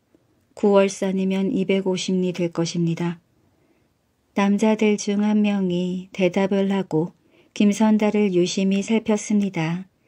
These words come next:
차림새를 보니 돈이 있어 보이지는 않지만 얼굴에서 풍기는 인상이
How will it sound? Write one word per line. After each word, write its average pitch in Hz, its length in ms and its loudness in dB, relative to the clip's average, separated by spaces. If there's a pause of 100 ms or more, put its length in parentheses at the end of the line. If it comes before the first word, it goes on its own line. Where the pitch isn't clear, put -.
(360)
차림새를 226 680 4
보니 196 560 0
돈이 185 400 0
있어 190 320 -4
보이지는 190 600 0
않지만 165 640 -2 (480)
얼굴에서 208 720 4
풍기는 220 540 2
인상이 175 800 -2